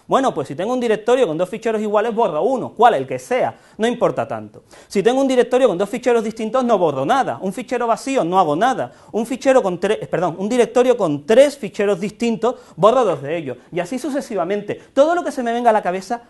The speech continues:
lo pongo. No estoy intentando escribir un conjunto completo de pruebas. De hecho, es que ni esto ni siquiera tienen por qué ser pruebas.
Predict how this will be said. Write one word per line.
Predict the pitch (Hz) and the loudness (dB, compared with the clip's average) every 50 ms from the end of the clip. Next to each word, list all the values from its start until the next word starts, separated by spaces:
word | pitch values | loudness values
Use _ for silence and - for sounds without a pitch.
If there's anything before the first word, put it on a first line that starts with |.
| _ | _
lo | - 165 156 - | -4 -4 -2 0
pongo. | - 190 185 175 139 117 - - - - | 0 -2 -2 0 -4 -6 -6 -10 -14 -8
No | 185 220 254 311 349 370 359 | -6 -2 2 4 6 6 6
estoy | 294 247 226 - - 254 247 269 269 262 | 4 0 -4 -6 -2 2 2 4 4 2
intentando | 254 240 180 208 185 175 165 165 214 208 214 220 214 | 0 0 0 -2 -2 -2 -2 0 0 0 0 2 0
escribir | 226 214 220 - 185 180 202 226 | -2 -2 -4 -6 -6 -4 -4 -4
un | 262 269 | -4 -2
conjunto | 196 247 226 202 202 - 226 233 226 180 208 | 0 0 -2 -2 -4 -6 -8 -8 -4 -4 -2
completo | 170 180 175 165 190 190 180 185 196 | -2 -2 -4 -4 -4 -4 -4 -2 -4
de | 202 196 | -4 -4
pruebas. | - 170 220 247 214 147 | -2 -2 0 2 2 0
De | 139 165 | 0 -4
hecho, | 214 - - 302 349 349 - - - - | -8 -6 -6 -6 -6 -6 -10 -16 -8 -8
es | 240 - | -8 -4
que | - 311 302 | -2 -2 0
ni | 277 254 | 0 0
esto | 262 - - 269 269 269 - - 311 330 311 254 | -2 -2 -2 -2 -2 -2 -2 -2 -2 -2 0 -2
ni | 233 226 220 | -2 -4 -4
siquiera | - - 190 151 139 202 262 311 311 - | -4 -6 -10 -10 -6 -4 -4 -2 -2 -4
tienen | 247 214 196 151 | -4 -8 -8 -6
por | - 175 160 160 | -6 -6 -8 -6
qué | 175 165 | -8 -12
ser | 165 - 160 151 139 127 - | -10 -8 -8 -8 -8 -8 -10
pruebas. | 143 139 139 127 113 101 107 | -10 -8 -6 -6 -8 -8 -12